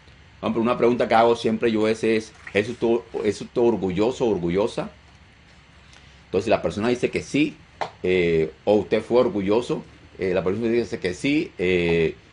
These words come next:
re-, de, de hecho hay demonio de rebeldía, hay de rebelión, de desobediencia. Entonces ya sabe usted que tiene que expulsar ese demonio en el nombre de Jesucristo.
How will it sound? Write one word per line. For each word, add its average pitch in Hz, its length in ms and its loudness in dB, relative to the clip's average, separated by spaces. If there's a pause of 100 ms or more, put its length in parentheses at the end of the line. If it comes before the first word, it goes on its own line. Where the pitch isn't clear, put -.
(160)
re-, 87 220 -4 (260)
de, 98 460 0
de 98 180 0
hecho 107 220 0
hay 101 80 4
demonio 98 320 0
de 92 60 0
rebeldía, 80 600 -2
hay 82 380 -2 (100)
de 71 120 -4
rebelión, 76 560 -2 (360)
de 73 60 -6
desobediencia. 76 840 -4 (400)
Entonces 85 360 -4
ya 87 120 0
sabe 95 200 0
usted 98 260 -4
que 98 60 -8
tiene 87 180 -6
que 117 260 -4 (320)
expulsar 82 440 -4
ese 87 200 -2
demonio 80 300 -2
en 73 120 -8
el 73 120 -6
nombre 67 220 -6
de 69 80 -6
Jesucristo. 78 640 -8